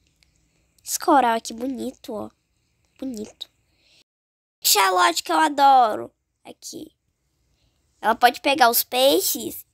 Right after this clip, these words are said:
e botar aqui pra cima, ó. Gente, eu acho que essa... Ah, tá. Eu ia falar que essa, a Xalote tá muito parada. E que bicho é esse, galera? Não faz nada.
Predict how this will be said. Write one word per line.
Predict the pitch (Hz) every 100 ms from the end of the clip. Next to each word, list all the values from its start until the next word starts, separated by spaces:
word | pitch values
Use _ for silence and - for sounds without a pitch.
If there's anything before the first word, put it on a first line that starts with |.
| -
e | - - 220 226 214 233 302 302 _ _ _ _ _
botar | - 220 240 240
aqui | -
pra | - 262 302
cima, | - 254 262 247 214 -
ó. | _ _ _ _ _ _ _ _ _ _ _ _ _ _ _ - - _ _
Gente, | - 403
eu | 370
acho | 320 311
que |
essa... | 311 311 277 233 -
Ah, | 254 381
tá. | - 349 247 220
Eu |
ia | 233
falar | 254 220
que | 240
essa, | 247 247 277 247 - _ _
a | - -
Xalote | - 226 220 220
tá | 247
muito | 226 233
parada. | - 330 320 - 285 - _ _ - - -
E | 381
que | 403 453
bicho | 466 480 571
é | 605 523
esse, | 539 - 480
galera? | 392 330 233 190 143 - _ _
Não | -
faz | 262 226
nada. | 247 226 233 262 -